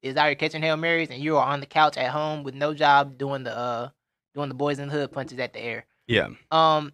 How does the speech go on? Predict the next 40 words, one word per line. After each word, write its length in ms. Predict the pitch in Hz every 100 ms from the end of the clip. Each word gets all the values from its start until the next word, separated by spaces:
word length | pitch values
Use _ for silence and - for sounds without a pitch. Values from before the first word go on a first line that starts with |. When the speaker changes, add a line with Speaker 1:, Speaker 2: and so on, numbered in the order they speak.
| -
Speaker 1:
and 120 | 175
my 60 | 180
other 220 | 196 202
not 140 | 180 160
the 60 |
expert 160 | 160 175
of 60 | 156
the 40 |
week 240 | 151 156 147 _ -
will 140 | 185
go 200 | 170 190
to 180 | 185 180
one, 420 | 170 214 175 143 - _ -
Tillman 320 | 226 269 247
Fertitta, 600 | 214 180 226 262 175 127 _ _ -
the 80 |
Houston 260 | 165 220 190
Rockets 320 | 196 202 160
owner. 320 | 147 139 123 - _ _ _ _ _ _ _ 120
Speaker 2:
Mm. 760 | 131 147 147 117 98 90 78 - _ _ _ _
Speaker 1:
You 120 | 202 247
suck, 400 | - 190 123 - _
bro. 220 | 139 131 127
I'm 220 | 139 151
just 120 | 165
Speaker 2:
<laughs> 0 |
Speaker 1:
gonna 280 | 220 202 175
Speaker 2:
He 80 | 135
Speaker 1:
just 120 | 147
Speaker 2:
really 80 | 113
Speaker 1:
put 120 | 202
it 120 | 185 151
plainly. 340 | 165 151 135
You 160 | 170 214
are 120 | 165
terrible. 760 | - - - 190 240 190 - - _ _ _
Bro, 120 | 190 185
he's 140 | 220
been 180 | 202 226
there. 200 | 220